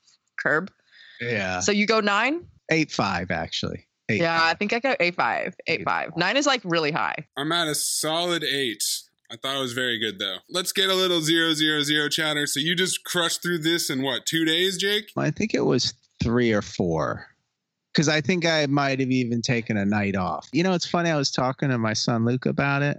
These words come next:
Speaker 2: and I recommended, he was kinda skeptical coming out of the first episode, and I was reminded that, yeah, I felt exactly the same way. And I said, "No, you gotta keep going. Don't worry. Keep <laughs> going." He's like, "I don't like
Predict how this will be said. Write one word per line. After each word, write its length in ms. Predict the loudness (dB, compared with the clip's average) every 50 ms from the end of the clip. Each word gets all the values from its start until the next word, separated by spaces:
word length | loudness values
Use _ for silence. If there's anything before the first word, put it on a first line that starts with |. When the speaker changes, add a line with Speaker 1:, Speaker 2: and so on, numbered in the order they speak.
| -8 -20 _ _ -6 -2
Speaker 2:
and 80 | -2
I 40 | 0
recommended, 540 | 2 0 0 0 0 0 2 2 2 4 4
he 100 | 4 4
was 140 | 4 2 2
kinda 260 | 0 0 2 2 0
skeptical 600 | 0 0 0 0 0 0 -2 -2 0 2 0 0
coming 300 | 2 0 0 2 2 2
out 120 | 2 2 2
of 60 | 0
the 60 | -2
first 400 | -2 0 0 0 0 0 2 0
episode, 560 | 0 0 2 0 -2 0 2 2 4 4 2 2
and 100 | 2 2
I 80 | 2 2
was 180 | 2 0 0 0
reminded 560 | 0 0 2 2 2 2 2 0 0 0 0
that, 180 | 0 2 2
yeah, 220 | 2 2 2 2 2
I 80 | 0
felt 240 | 0 0 -2 -2 -2 _ -6 -4
exactly 640 | -4 -2 -2 0 0 0 2 0 0 2 2 2 2
the 100 | 2 2
same 340 | 2 2 2 2 2 2 0
way. 380 | 0 0 2 0 0 -2 -4 -6 _ -2 0
And 280 | 0 2 2 2 2
I 180 | 2 2 2 2
said, 440 | 2 0 2 2 2 2 2 2 0
"No, 160 | 0 2 2
you 140 | 2 2 2 2
gotta 160 | 2 0 0
keep 260 | 0 0 -2 -2 0
going. 280 | -2 -2 -2 0 0 0
Don't 160 | 0 0 0
worry. 280 | 0 0 0 -2 -4 -6 -2
Keep 220 | 0 0 0 2
<laughs> 180 | 2 0 2 2
going." 100 | 0 0 0 -4 -14 -12 -4 -4 -4 -4 -2 -6 -6 -6 -2 -4 -4 -4 -4 -6 -6 -6 -6 _ -20 -20 -12 -6 -2 -2 -2 2
He's 220 | 2 2 2 4
like, 160 | 2 0 0 2
"I 100 | 2 2
don't 220 | 2 2 2 2
like 240 | 2 2 0 0